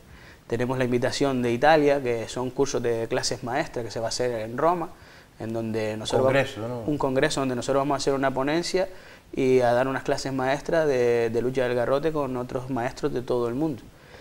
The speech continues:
Speaker 1: Y también no está confirmado, pero tenemos, tenemos una invitación desde Corea, donde sí se va a hacer un, un campeonato internacional de artes marciales,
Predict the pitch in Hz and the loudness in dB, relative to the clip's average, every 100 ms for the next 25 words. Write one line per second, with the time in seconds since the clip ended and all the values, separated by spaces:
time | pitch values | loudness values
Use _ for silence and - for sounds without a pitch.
0 | - - 131 135 127 156 175 165 147 135 | -20 -6 -2 0 2 2 2 0 -2 2
1 | 139 143 139 147 151 160 165 143 131 123 | 2 2 2 2 2 4 4 2 0 -2
2 | 127 135 131 131 127 127 123 123 - - | -2 -2 -2 0 0 -2 -4 -8 -18 -20
3 | - - 135 123 131 131 131 131 131 127 | -20 -6 -4 -2 0 0 2 2 2 2
4 | 127 135 139 139 135 - 160 196 - - | 0 0 0 0 -2 0 0 -2 -8 -20
5 | - - - 135 123 123 117 117 123 160 | -20 -16 -4 0 2 2 2 2 4 6
6 | 170 135 123 139 143 135 - 147 143 139 | 4 2 -2 -2 0 0 2 2 2 0
7 | 139 131 127 - 143 139 131 131 135 127 | -2 -4 -4 -4 0 0 0 -2 -2 -4
8 | 127 123 135 139 127 123 - 123 131 - | -6 -6 -4 -4 -4 -6 -8 -8 -6 -2
9 | 95 196 | 0 0